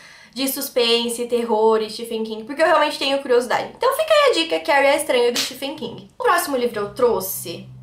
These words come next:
assim, eu não li ele em um dia, porque ele é em inglês, mas ele já tem em português, então eu sei que se eu fosse ler em português, ia em um dia só, porque é uma leitura. O ritmo desse livro, ele é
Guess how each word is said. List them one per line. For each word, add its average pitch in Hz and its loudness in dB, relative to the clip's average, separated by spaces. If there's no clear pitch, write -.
assim, - -2
eu 320 6
não 359 2
li 330 0
ele 311 0
em 285 -4
um 277 -2
dia, 220 -2
porque 240 2
ele 240 6
é 240 6
em 233 -2
inglês, 220 -2
mas 247 2
ele 277 4
já 302 2
tem 269 -2
em 269 -2
português, 262 -2
então 233 -2
eu 269 0
sei 277 0
que - -12
se - -8
eu 392 -2
fosse 339 -2
ler 233 -2
em 220 -6
português, 220 -2
ia 339 0
em 294 -4
um 277 -4
dia 233 0
só, 233 0
porque 226 -4
é 247 2
uma 277 2
leitura. 240 0
O 269 -2
ritmo 339 0
desse 254 2
livro, 240 0
ele 233 0
é 247 -2